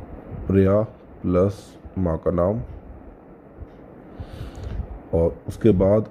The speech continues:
आपको इस तरीके से क्रॉस बनाना है। सभी क्रॉस के जो बॉक्स होंगे इसमें मैं,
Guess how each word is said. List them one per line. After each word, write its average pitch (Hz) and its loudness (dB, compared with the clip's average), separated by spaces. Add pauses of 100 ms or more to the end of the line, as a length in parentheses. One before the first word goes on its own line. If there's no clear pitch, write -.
(140)
आपको 87 0
इस 104 -6
तरीके 92 2
से 104 -2 (2250)
क्रॉस 101 6
बनाना 92 2
है। 107 -2 (1080)
सभी 110 4
क्रॉस 98 4 (800)
के 98 2
जो 92 2 (300)
बॉक्स 92 0
होंगे 92 2
इसमें 98 0
मैं, 92 2